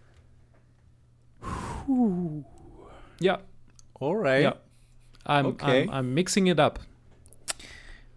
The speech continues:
Speaker 3: Damn boy. Äh, ich kann's total sehen. Und ich, ich hab ihn während dem Gespräch immer, immer wieder weiter hochgeschoben.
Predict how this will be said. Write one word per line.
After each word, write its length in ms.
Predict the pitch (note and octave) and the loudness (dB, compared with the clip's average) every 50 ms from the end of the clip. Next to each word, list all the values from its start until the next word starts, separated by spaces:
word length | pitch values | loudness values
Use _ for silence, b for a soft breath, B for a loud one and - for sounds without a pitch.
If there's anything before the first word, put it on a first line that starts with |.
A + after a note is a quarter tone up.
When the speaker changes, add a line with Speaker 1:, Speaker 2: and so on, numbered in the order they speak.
| - - | -10 -8
Speaker 3:
Damn 180 | B2 D3+ F3 | -6 -6 -4
boy. 340 | D3+ G2+ F#2 F2+ F2+ F2+ F2 - - - - - - - - - - - | -2 -2 0 0 -2 -2 -6 -8 -12 -14 -14 -16 -16 -16 -18 -14 -8 -4
Äh, 220 | A2+ G2+ G2+ G2 | -4 -2 -2 -2
ich 180 | G2+ A2+ A2 - | -4 -8 -10 0
kann's 220 | - D3 D#3 D#3+ | 2 2 2 2
total 320 | - D3 - - C#3 C3+ C3 | -2 -2 2 4 4 4 4
sehen. 340 | A#2+ A#2 A2+ G#2 F#2+ - - - - | 2 0 0 0 -2 -4 -10 -10 -6
Und 240 | C3 A#2 B2+ - - | -6 -6 -6 -6 -4
ich, 440 | - C#3 B2+ - - - - - - b b b b b b b b - | -2 -2 -2 -2 -6 -10 -12 -14 -14 b b b b b b b b -10
ich 160 | A#2+ A2 - | -8 -2 0
hab 120 | D#3 D#3+ - | 0 0 0
ihn 120 | E3 C#3+ B2+ | -2 -2 0
während 240 | C3 C3+ C#3 C3+ | 0 0 0 -2
dem 120 | C3 A2+ A2 | -2 -4 -4
Gespräch 540 | G#2+ G#2 - - - A#2 C3+ C#3 - - - | -4 -6 -6 -4 -2 -2 -2 -2 -4 -8 -8
immer, 300 | C#3 B2 C#3 C#3+ C3+ - | -6 -2 -2 -2 -2 -2
immer 260 | B2 A#2+ C3+ C3 A#2+ A2+ | -4 -4 -2 -2 -2 -2
wieder 380 | A2+ A2+ A#2+ A#2 A2 - - - - - | -2 0 0 0 -2 -2 -6 -10 -16 -16
weiter 460 | A2+ G#2 G#2+ G#2 A2+ - C3 A#2 A2 | -4 0 0 0 2 2 0 0 0
hochgeschoben. 720 | A#2 A#2+ - - - - - - G2 F#2 F2 F#2+ A2 C3 | -2 -4 -6 -6 -8 -8 -4 -4 -4 -4 -4 -4 -8 -12